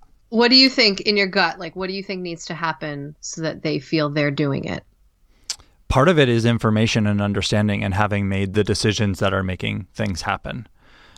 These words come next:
Speaker 2: Um,
Speaker 1: Yeah.
Speaker 2: so you've been at an agency before, you know, like, down to, like, what rates we're charging and how, how we're do-, like, just all of the individual, you know, managing a P and L for their local studio. Like, all of those things used to be done centrally,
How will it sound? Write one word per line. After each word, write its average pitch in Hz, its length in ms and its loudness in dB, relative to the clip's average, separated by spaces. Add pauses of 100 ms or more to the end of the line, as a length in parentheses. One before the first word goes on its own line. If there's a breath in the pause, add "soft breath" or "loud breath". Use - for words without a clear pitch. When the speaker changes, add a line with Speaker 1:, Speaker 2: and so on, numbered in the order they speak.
(160 soft breath)
Speaker 2:
Um, 110 80 4 (120)
Speaker 1:
Yeah. 95 60 2
Speaker 2:
so 131 120 2
you've 147 200 4
been 143 160 6
at 113 160 4
an 107 140 0
agency 107 520 2
before, 92 460 2
you 95 140 -2
know, 92 260 4
like, 92 320 -4 (420 loud breath)
down 107 240 2
to, 107 160 0
like, 104 360 -2 (360 soft breath)
what 131 260 2
rates 185 300 2
we're 117 100 4
charging 101 600 2
and 107 120 0
how, 127 240 4
how 135 260 4
we're 139 120 4
do-, 170 140 0
like, 117 320 2 (340 loud breath)
just - 300 2
all 160 260 6
of 147 100 2
the 135 240 4
individual, 127 960 4
you 117 140 0
know, 107 220 2
managing 117 640 4
a 113 300 4
P 131 140 0
and 123 120 2
L 127 180 4
for 113 180 0
their 107 160 4
local 104 300 2
studio. 120 540 2
Like, 107 280 -2 (540 loud breath)
all 139 240 6
of 165 80 2
those 139 220 4
things 123 260 2
used 120 180 2
to - 60 4
be 113 120 4
done 104 440 0
centrally, 104 720 0